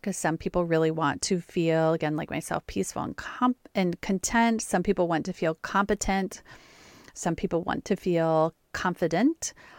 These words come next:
Some people want to feel joyful, happy. There are all sorts of feelings.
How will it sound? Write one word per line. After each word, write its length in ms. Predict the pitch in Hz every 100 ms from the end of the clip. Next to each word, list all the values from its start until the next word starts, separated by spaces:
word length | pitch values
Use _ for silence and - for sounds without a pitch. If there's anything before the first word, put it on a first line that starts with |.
| - - - _ _
Some 400 | - - 185 170
people 460 | - 208 190 175 165
want 240 | 160 -
to 100 | -
feel 460 | 180 - 175 170 170
joyful, 960 | - 170 175 202 - 214 208 208 208 220 - _ _ 190
happy. 920 | - - - 185 - 190 185 185 - - -
There 140 | 202 196
are 100 | -
all 400 | 226 247 254 - _ -
sorts 580 | - - 208 190 202
of 140 | 196 175
feelings. 880 | - - 185 180 160 156 165 -